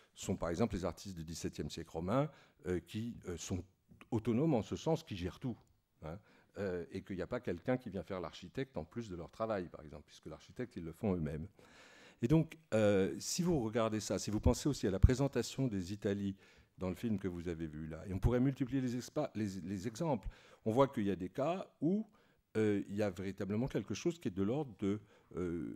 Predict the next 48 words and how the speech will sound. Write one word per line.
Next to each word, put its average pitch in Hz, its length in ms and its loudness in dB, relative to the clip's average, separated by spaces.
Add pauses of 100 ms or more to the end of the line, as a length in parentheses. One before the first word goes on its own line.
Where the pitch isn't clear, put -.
la 92 160 0
conquête 139 500 6
de 117 100 6
l'autonomie, 110 580 6
la 135 140 6
conquête 131 360 2
spatiale 110 720 2
de 90 100 -6
l'autonomie. 87 600 -4 (560)
Du 135 60 4
coup, 175 140 4
ça 143 120 6
me 120 60 4
fait 139 100 2
dire 135 160 2
quelque 113 280 2
chose, 151 200 0
je - 40 -10
pense, 113 200 0
parce 98 160 0
que - 80 -2
ça, 127 160 -2
ça 107 160 -2
dépasse 95 440 -2
peut-être - 340 -4
le 98 80 -4
cas 98 180 -2
singulier 95 460 -4
de 85 140 -6
Luciano 92 360 -2
Fabro, 123 400 -2 (600)
euh, 113 440 2
au 120 120 2
sujet 131 400 2
de 113 180 2
la 107 160 4
relation 123 420 2
entre 107 200 2
l'art 104 240 0
contemporain 104 680 0 (320)
et 95 80 0
un 113 80 6
certain 135 320 2
nombre 143 240 8
d'autres, 123 480 4
euh, 101 240 4
disciplines, 101 920 4 (360)
euh, 87 380 0